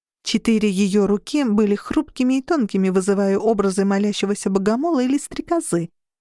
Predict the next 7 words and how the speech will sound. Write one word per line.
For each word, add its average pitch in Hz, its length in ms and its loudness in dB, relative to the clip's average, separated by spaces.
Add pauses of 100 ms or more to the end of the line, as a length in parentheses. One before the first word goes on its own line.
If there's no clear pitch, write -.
(240)
но 240 200 4
глаза 247 360 2
её 254 320 2
были 240 260 2
похожи 233 480 0
на 233 100 0
совиные. 208 720 -2